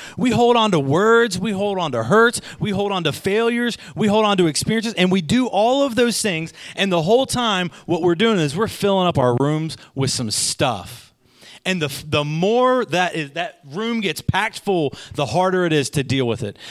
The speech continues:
Because all of a sudden, before you know it, the room is so, what do they do in Hoarders? Eventually, they just shut the door, right? And then they start in the next room. And here, there's a, there's a song, um, many of you will know, N F, right?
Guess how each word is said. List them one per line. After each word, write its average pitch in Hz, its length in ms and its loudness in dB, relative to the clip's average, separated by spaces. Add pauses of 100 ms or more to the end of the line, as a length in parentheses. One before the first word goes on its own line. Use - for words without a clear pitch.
Because 180 260 -4
all 196 140 0
of 240 80 -4
a 254 60 -2
sudden, 220 240 -2
before 214 280 -2
you 208 120 0
know 208 120 6
it, 196 100 0 (180)
the 156 160 2
room 214 260 2
is 170 140 2
so, 208 220 2
what 151 200 -2
do 247 80 2
they 226 140 2
do 220 160 2
in 208 80 2
Hoarders? 180 340 2
Eventually, 185 440 0
they 160 40 0
just 139 200 0
shut 156 260 0
the 131 80 0
door, 117 340 -2 (420)
right? 156 320 0 (640)
And 151 120 0
then 165 60 2
they 143 80 4
start 156 380 2
in 156 60 -2
the 143 80 2
next 127 280 -2
room. 104 240 -6 (540)
And 160 160 0
here, 208 220 2
there's 190 220 6
a, 120 220 4
there's 165 200 4
a 143 80 2
song, 123 600 2
um, 117 560 2
many 160 320 2
of 120 100 4
you 120 160 4
will 117 120 2
know, 117 300 2
N 127 200 0
F, 104 240 -2
right? 110 320 0